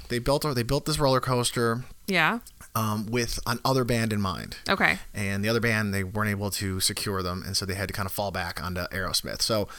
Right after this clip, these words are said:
Speaker 2: What are my choices?
Speaker 1: who were the first, who was the first band they approached? Uh, the Rolling Stones,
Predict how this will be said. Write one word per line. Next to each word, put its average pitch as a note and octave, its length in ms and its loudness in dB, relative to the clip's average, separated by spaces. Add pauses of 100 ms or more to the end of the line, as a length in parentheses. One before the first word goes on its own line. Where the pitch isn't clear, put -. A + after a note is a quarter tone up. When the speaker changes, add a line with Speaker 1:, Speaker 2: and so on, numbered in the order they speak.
(120)
Speaker 2:
What F3+ 140 2
are F#3 40 4
my F#3 80 4
choices? - 240 0
Speaker 1:
who G#3 80 8
were A3 80 12
the G3+ 80 10
first, F3+ 280 6
who E3+ 120 2
was G3 80 6
the F3 80 4
first E3+ 240 6
band D3 220 4
they C3+ 80 4
approached? - 420 0 (400)
Uh, B2 100 4
the A#2 80 2
Rolling D3 280 8
Stones, F3+ 580 8